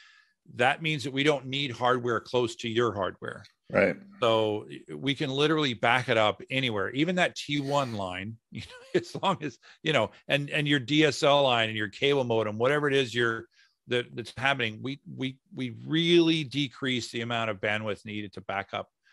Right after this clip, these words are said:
Speaker 1: remote data. So to us, it was just a,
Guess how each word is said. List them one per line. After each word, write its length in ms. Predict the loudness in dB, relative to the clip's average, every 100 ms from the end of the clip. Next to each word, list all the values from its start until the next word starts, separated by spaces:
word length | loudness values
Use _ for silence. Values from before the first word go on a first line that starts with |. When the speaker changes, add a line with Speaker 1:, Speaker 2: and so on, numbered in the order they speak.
| _ _ _
Speaker 1:
remote 320 | -6 -4 -4
data. 360 | 0 0 0 -2 _ _ _ -14
So 520 | 2 4 4 2 -2 -12 _
to 180 | -6 0
us, 300 | 2 2 0
it 100 | -6
was 120 | -6
just 260 | -6 -8 -2
a, 240 | 0 0